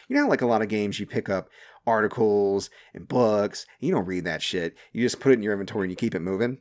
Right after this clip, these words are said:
It encourages you to read everything, and the writing is actually surprisingly good and, and, and very dark in some parts. Some of the side cases that I've done,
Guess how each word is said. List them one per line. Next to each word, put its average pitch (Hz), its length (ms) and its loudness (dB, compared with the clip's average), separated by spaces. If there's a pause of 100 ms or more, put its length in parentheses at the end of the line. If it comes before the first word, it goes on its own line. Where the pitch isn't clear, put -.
(140)
It 151 140 0
encourages 185 500 -2
you 143 80 4
to 123 80 4
read 110 280 2
everything, 92 560 -2
and 131 160 0
the 143 80 6
writing 208 400 0
is 156 100 -4
actually 143 300 -2
surprisingly 104 640 -4
good 92 320 -2
and, 90 140 -8
and, 98 240 -8
and 98 240 -8
very 110 260 2
dark 90 400 -6
in 82 80 -10
some 82 240 -10
parts. 80 340 -10
Some 127 120 -4
of 113 40 -4
the 101 80 -4
side 92 360 -6
cases 135 400 -2
that 147 100 -2
I've 131 180 0
done, 139 360 -2